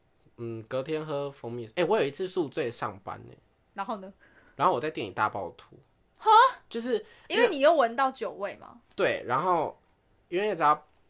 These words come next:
Speaker 1: 动来动去，然后我就一直头晕，我就一直跑去厕所吐水。就是我才刚喝水，然后我又吐水这样。
Speaker 2: 哦，就是宿醉到不行啊。
Speaker 1: 对啊，宿醉真的好可怕哦。
Speaker 2: 对。
Speaker 1: 喝酒不好。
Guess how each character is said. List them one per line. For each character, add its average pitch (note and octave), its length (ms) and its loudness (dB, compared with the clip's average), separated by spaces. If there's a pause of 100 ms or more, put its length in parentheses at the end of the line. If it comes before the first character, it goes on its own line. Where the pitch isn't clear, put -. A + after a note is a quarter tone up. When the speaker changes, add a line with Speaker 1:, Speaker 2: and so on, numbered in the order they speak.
Speaker 1:
动 D3+ 120 0
来 G#2+ 120 -2
动 B2 200 -4
去， A#2 120 -12
然 G#2+ 100 -2
后 A2+ 40 -2
我 A2+ 40 -4
就 C3+ 80 -8
一 F3+ 140 -8
直 C#3+ 100 -10
头 G#2 400 -4
晕， A#2 100 -4
我 G#2 120 -6
就 B2+ 80 -6
一 D3 100 -6
直 B2 80 -8
跑 G#2 220 -6
去 A2+ 80 -10
厕 A#2+ 180 -10
所 - 240 -10
吐 C3 300 -6
水。 - 420 -10 (840)
就 D3+ 120 -16
是 D#3+ 80 -8
我 C3 120 -6
才 C3 140 -4
刚 D#3 180 2
喝 E3 220 0
水， A2+ 180 -6
然 G2 80 -10
后 G#2+ 60 -8
我 A2+ 80 -4
又 A#2 100 -2
吐 A2 240 -12
水 - 280 -18
这 - 60 -20
样。 - 100 -20 (160)
Speaker 2:
哦， G#3+ 240 -8
就 A#3 100 -18
是 A#3+ 60 -18
宿 A3+ 360 -16
醉 G#3 280 -8
到 F#3+ 160 -6
不 C3+ 100 -6
行 A#2+ 80 -2
啊。 F2 340 -4
Speaker 1:
对 - 60 -20
啊， - 80 -18
宿 D3+ 120 -8
醉 C#3 120 -6
真 B2 100 -8
的 A2+ 60 -4
好 F#2+ 100 -6
可 - 180 -14
怕 - 180 -14
哦。 - 160 -18 (240)
Speaker 2:
对。 - 180 -18 (560)
Speaker 1:
喝 A#2+ 140 -10
酒 A2+ 120 -8
不 - 140 -12
好。 - 220 -14